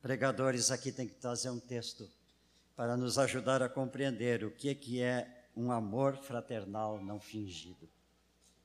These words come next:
Porque muitas vezes nós pensamos que com um abraço, com um beijo e com dizer uma palavrinha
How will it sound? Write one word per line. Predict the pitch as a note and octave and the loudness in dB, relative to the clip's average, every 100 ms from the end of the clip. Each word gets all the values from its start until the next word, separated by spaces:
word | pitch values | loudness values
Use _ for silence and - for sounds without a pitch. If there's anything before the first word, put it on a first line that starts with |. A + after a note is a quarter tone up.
| _ _ _ _ _ _ | _ _ _ _ _ _
Porque | - | -8
muitas | A2+ C#3+ C#3+ D3 - | 0 0 4 4 4
vezes | B2+ D3 C3 B2+ | 4 4 2 0
nós | C#3+ | 0
pensamos | - D3 C3+ D3 C#3+ C#3 | 2 0 2 2 2 0
que | - C3+ | -2 -2
com | C#3+ | 0
um | C3+ C3+ | 2 4
abraço, | B2+ C3+ C#3 C#3 - A#2 | 4 6 6 6 2 0
com | B2+ | -2
um | A#2+ | 0
beijo | G2 C#3 C#3+ A#2+ | 2 2 2 0
e | B2 | -4
com | A#2 A#2+ | -2 -2
dizer | A2+ A2+ - B2 A#2+ - - - - - _ _ _ - | 0 -2 2 2 2 -2 -12 -20 -20 -20 _ _ _ -8
uma | A#2+ A#2+ | 0 0
palavrinha | A#2+ B2 A#2 G#2+ C#3 F3 F3 E3+ E3 | 4 4 4 4 4 4 4 2 0